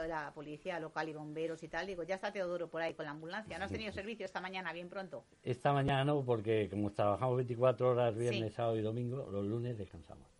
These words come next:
Speaker 1: Los lunes
Speaker 2: Y
Speaker 1: descansáis
Speaker 2: luego ya
Speaker 1: y
Speaker 2: se
Speaker 1: yo te he
Speaker 2: viene.
Speaker 1: atracado, entonces. Ay, pues no lo
Speaker 2: No,
Speaker 1: sabía.
Speaker 2: porque al estar descansando he podido
Speaker 1: Ah,
Speaker 2: venir,
Speaker 1: has
Speaker 2: si no,
Speaker 1: podido
Speaker 2: no
Speaker 1: venir,
Speaker 2: podría.
Speaker 1: porque yo
Speaker 2: <laughs>
Speaker 1: enseguida, la verdad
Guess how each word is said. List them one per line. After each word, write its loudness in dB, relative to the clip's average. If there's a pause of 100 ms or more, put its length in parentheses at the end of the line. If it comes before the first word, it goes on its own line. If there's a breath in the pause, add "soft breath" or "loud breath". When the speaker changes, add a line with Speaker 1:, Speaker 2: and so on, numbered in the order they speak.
Speaker 1:
Los 2
lunes 0
Speaker 2:
Y 4
Speaker 1:
descansáis 8
Speaker 2:
luego 6
ya 10
Speaker 1:
y 4
Speaker 2:
se 2
Speaker 1:
yo 10
te 8
he 2
Speaker 2:
viene. 10
Speaker 1:
atracado, 6
entonces. -2
Ay, 6
pues -6
no -4
lo 0
Speaker 2:
No, 8
Speaker 1:
sabía. 10
Speaker 2:
porque 10
al 8
estar 4
descansando 0
he -2
podido 0
Speaker 1:
Ah, 6
Speaker 2:
venir, 0
Speaker 1:
has 4
Speaker 2:
si -4
no, 0
Speaker 1:
podido 4
Speaker 2:
no 4
Speaker 1:
venir, 4
Speaker 2:
podría. 4
Speaker 1:
porque 0
yo 2
Speaker 2:
<laughs> -2
Speaker 1:
enseguida, 0
la 2
verdad 2